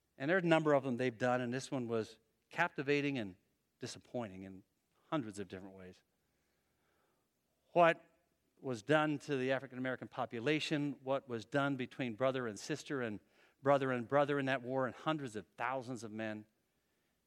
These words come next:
and all that went with that, and the devastation and the impact that it took. Whole generations of families wiped out because of that war.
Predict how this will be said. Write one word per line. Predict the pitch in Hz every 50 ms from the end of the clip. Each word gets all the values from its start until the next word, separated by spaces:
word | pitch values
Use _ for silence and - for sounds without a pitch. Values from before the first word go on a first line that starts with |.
| _ _ -
and | 127 120
all | 127 139 147 147 151
that | 147 131 131
went | 131 135 117
with | 120 123 117 - -
that, | 127 123 123
and | 120 117
the | 117
devastation | 113 113 143 147 143 135 - - - - 170 185 185 160 - - 147 131
and | 127 123
the | 123 123
impact | 139 156 147 - 147 143 131 - -
that | 135 120
it | 113 -
took. | - 127 117 _ - - - - _
Whole | - - 254 269 302 311 320
generations | 262 196 262 254 254 247 226 214 226 233 - - 214 180 160
of | 180 147
families | - - 185 175 165 147 123 117 110 - - _ _ _ _
wiped | - 123 127 151 180 214 226 - - 165
out | 156 139 113 101 - _ _ _ _ _ _ _ _ _ _ _ _ _ _ _ _ _ _ _ _ -
because | 117 - - 135 113 117
of | 104
that | 107 107 95 101
war. | 101 98